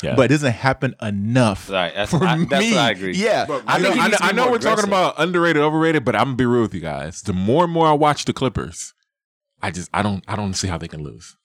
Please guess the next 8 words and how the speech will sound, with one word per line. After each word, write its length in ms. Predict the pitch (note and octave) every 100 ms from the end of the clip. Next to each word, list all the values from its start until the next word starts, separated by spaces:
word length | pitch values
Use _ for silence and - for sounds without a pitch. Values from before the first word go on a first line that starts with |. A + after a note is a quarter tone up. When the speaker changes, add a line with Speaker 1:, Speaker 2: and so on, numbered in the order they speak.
| -
Speaker 1:
I 100 | F2+
think 180 | G2+ F2+
it's 120 | E2
damn 260 | E2 F#2+ F#2+
near 100 | F2+
impossible. 760 | F2+ F#2 - - - - G3 -
<laughs> 60 |
I 440 | G#3+ - - C4+